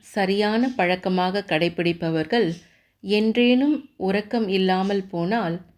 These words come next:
அடுத்த நாள் அவர்களுக்கு மிகவும் கடினமானதாக தோன்றும். இதற்கு காரணம், உறக்கமும் மூளையின் செயல்பாடும் ஒன்றுக்கொன்று தொடர்புடையது. பகலில் வேலை செய்த மூளைக்கு ஓய்வு கொடுக்க வேண்டும்.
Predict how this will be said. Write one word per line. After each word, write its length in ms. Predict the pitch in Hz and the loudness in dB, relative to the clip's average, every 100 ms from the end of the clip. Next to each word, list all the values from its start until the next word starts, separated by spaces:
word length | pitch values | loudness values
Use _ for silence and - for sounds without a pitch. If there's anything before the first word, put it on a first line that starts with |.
| _ _ - | _ _ -8
அடுத்த 440 | 190 202 247 247 | -2 0 0 2
நாள் 420 | 226 214 220 220 - | 2 2 0 -2 -4
அவர்களுக்கு 840 | 180 180 180 180 180 175 202 - | -2 -2 2 2 0 0 -2 -2
மிகவும் 560 | - 175 180 196 202 190 | -4 -4 0 0 0 -2
கடினமானதாக 1120 | 185 160 202 262 233 180 175 170 165 165 269 | 0 2 4 4 2 2 0 0 -2 0 -2
தோன்றும். 520 | 277 165 156 156 - _ _ _ _ _ _ _ _ _ _ _ _ _ - | 0 -2 -2 -4 -10 _ _ _ _ _ _ _ _ _ _ _ _ _ -2
இதற்கு 460 | 240 247 240 247 | 2 4 2 0
காரணம், 720 | 240 220 220 233 247 185 185 190 - _ _ - | 0 2 2 2 2 2 -2 -8 -18 _ _ -6
உறக்கமும் 840 | 208 214 214 202 185 190 190 - - | -2 0 0 0 2 0 -2 -8 -10
மூளையின் 600 | 202 214 247 262 240 240 | -2 2 4 4 2 0
செயல்பாடும் 840 | 240 180 175 190 190 170 165 175 180 - | 0 0 2 0 0 0 0 -2 -4 -10
ஒன்றுக்கொன்று 800 | - 202 220 262 262 175 165 247 | -6 -2 -2 -4 -4 -2 0 -2
தொடர்புடையது. 800 | 247 175 160 151 156 160 175 160 - _ _ _ _ _ _ _ _ _ _ _ _ _ _ _ _ _ _ _ _ | 0 0 0 0 0 2 2 0 -6 _ _ _ _ _ _ _ _ _ _ _ _ _ _ _ _ _ _ _ _
பகலில் 540 | - 240 247 285 311 220 | 2 4 4 2 2 2
வேலை 320 | 185 190 214 | 4 4 2
செய்த 360 | 214 208 196 | 0 0 0
மூளைக்கு 800 | 190 180 185 180 175 185 247 240 - | 0 0 0 -2 -2 -4 -4 -6 -8
ஓய்வு 480 | 170 208 254 254 | 2 2 2 0
கொடுக்க 360 | - 156 156 156 | -2 -2 -2 -4
வேண்டும். 500 | 151 156 156 147 - | -2 0 0 -2 -6